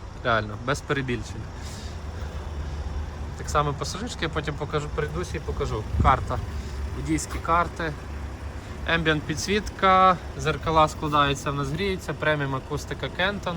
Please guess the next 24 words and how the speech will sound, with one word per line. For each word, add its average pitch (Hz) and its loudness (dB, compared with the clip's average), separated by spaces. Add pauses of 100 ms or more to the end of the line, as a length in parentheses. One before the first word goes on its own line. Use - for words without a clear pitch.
(720)
Реально, 120 -2
карта 147 2
ціленька, 156 -2
без, 139 -4 (480)
без 147 0
ніяких 156 -2
зауважень. 139 2 (160)
Парасольки 180 2
на 156 0
місці. 180 0 (600)
Я 151 2
вже 151 2
задовбався, 151 2
якщо 139 -6 (100)
чесно, 147 -4
ті - -6
парасольки 139 -2
купувати. 156 -4 (840)
Але, 143 0 (400)
ну, 135 -4 (2000)
маємо 147 2
те, 147 -2
що - -4
маємо. 120 2